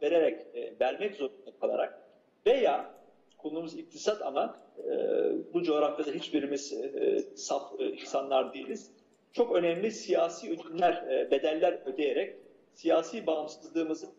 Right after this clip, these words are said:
<clears throat> tehlikeye düşürecek, e, ödünler vererek, e, bu dış borçlanmayı ve, e, finansal sermaye girişlerini sürdürebiliyoruz. Türkiye'nin bu anlamda, e,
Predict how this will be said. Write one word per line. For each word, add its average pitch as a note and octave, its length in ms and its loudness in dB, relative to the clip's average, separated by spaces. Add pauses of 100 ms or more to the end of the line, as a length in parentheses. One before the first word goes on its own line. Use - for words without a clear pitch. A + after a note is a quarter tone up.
(340)
<clears throat> - 460 -20
tehlikeye D3+ 580 2
düşürecek, - 600 -8 (720)
e, - 40 -8 (1300)
ödünler F3 520 0
vererek, E3 480 2
e, A2 240 -12
bu B2 120 -14
dış C3+ 220 -6
borçlanmayı B2 760 -2
ve, - 380 0 (240)
e, - 200 -4 (1120)
finansal C3+ 440 2
sermaye - 500 -2
girişlerini B2+ 760 0
sürdürebiliyoruz. G#2+ 880 -2 (680)
Türkiye'nin A#3 680 0 (480)
bu A#3 120 4
anlamda, F#3+ 880 0 (180)
e, A1+ 40 -12